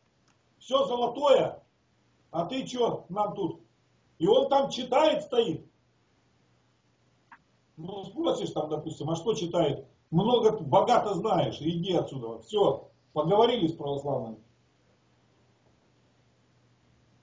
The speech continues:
Им чудеса вообще, а про мощи лучше вообще не начинать. Мощи это все, это главное сейчас.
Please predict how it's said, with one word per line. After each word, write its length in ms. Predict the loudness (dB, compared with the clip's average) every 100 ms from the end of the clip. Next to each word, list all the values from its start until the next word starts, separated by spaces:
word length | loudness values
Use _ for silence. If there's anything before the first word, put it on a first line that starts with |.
| _ _ _
Им 220 | -2 -2 0
чудеса 520 | -2 -4 4 6 8
вообще, 280 | 4 2 2
а 260 | 4 4
про 240 | 2 2 4
мощи 380 | 4 4 2
лучше 320 | -2 -2 0 2
вообще 320 | 2 0 -4
не 80 | -4
начинать. 480 | -6 -4 -4 -4 -8 _ _ _ _
Мощи 420 | 2 4 4 2
это 240 | -2 0 -4
все, 480 | 2 4 4 0 -8 _ _ _
это 240 | -6 -2 0
главное 580 | 6 6 6 4 -2 -4
сейчас. 500 | -10 -10 -10 -10